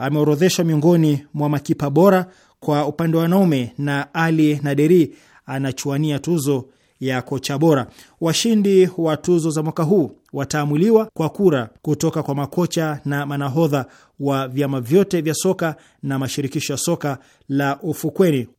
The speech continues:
Upigaji kura ulianza Alhamisi ya Januari ishirini na tatu na manahodha na makocha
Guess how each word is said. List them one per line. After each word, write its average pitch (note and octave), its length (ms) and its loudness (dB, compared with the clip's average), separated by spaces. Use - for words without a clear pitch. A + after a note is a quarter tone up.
Upigaji D#3+ 460 4
kura D#3+ 540 4
ulianza D3+ 460 2
Alhamisi D3+ 760 -2
ya C#3+ 80 0
Januari C#3+ 600 2
ishirini C#3+ 320 -4
na B2+ 80 -4
tatu F#3 420 -4
na D3 360 0
manahodha D3 840 -2
na C3 80 -6
makocha C#3 460 -2